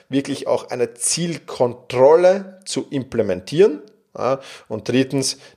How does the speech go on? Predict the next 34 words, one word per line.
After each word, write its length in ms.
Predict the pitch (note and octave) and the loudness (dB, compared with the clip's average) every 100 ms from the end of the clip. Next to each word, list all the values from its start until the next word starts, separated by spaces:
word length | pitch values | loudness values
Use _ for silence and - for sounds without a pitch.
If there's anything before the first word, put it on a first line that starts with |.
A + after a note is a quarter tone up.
| - | -10
dir 100 | G#2 | -6
genügend 580 | G#2+ G#2+ A2+ B2+ A#2+ | -4 -2 0 2 0
Zeit 400 | - G2+ G#2 A2 - | 2 4 4 2 -6
für 180 | - G2+ | -4 -4
Planung 540 | - G2 G#2+ A#2+ A2+ | 0 2 4 4 2
und 280 | A2+ - G2 | -4 -14 -10
Zielkontrolle 840 | - G2+ - F#2+ - F#2 G2 G2 - | -8 -8 -8 -8 0 2 4 2 -2
immer 300 | D#3 C#3+ C#3 | -4 2 2
und 180 | A#2 G2+ | 2 -4
immer 220 | A#2 A2 | -4 -2
wieder 220 | G2+ G#2 | -2 -6
zu 160 | G2+ F2+ | -6 -10
nehmen 360 | F2 B2 C3 B2+ - _ _ | -6 0 0 0 -14 _ _
und 360 | D#3 F3 - - | 2 2 0 -4
auch 180 | G#2 - | -2 -2
den 160 | G2+ | -8
Fokus, 760 | F#2+ - D3+ D#3 D3+ G2+ - - _ _ | -12 0 4 4 2 -2 -2 -12 _ _
wenn 220 | A2 C3 | 0 2
du 100 | C3+ | 2
arbeitest, 680 | F#2 G#2 G2+ F#2 F#2+ - - | 4 4 2 2 0 -2 -8
extrem 380 | - - D2 C#2+ | -12 -8 -8 -8
hochzuhalten. 600 | - - - - - - _ | -10 -10 -12 -12 -14 -20 _
Ja, 380 | F#2+ G2 G2 _ - - - | -4 -4 -6 _ -18 -18 -12
also 140 | G2 F#2+ | -12 0
das 320 | - A#2 - | 2 4 2
sind 160 | A2 | 0
so 140 | - A2 | 0 0
die, 100 | G#2 | 0
für 140 | - | -4
mich 340 | G2+ G2 - - - | -4 -6 -8 -16 -14
die 100 | G2+ | -6
Hard 240 | E2 F2+ | -2 -2
Facts, 420 | - F2+ - - - | 0 -2 -2 -6 -8
die 200 | F#2+ | -12